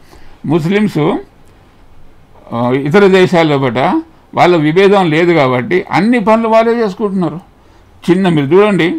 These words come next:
ఒక పంక్చర్, ఆ, సైకిల్ షాప్ దగ్గర నుంచి ఒక, ఆ,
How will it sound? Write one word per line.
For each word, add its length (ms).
ఒక 100
పంక్చర్, 480
ఆ, 20
సైకిల్ 380
షాప్ 300
దగ్గర 240
నుంచి 220
ఒక, 100
ఆ, 40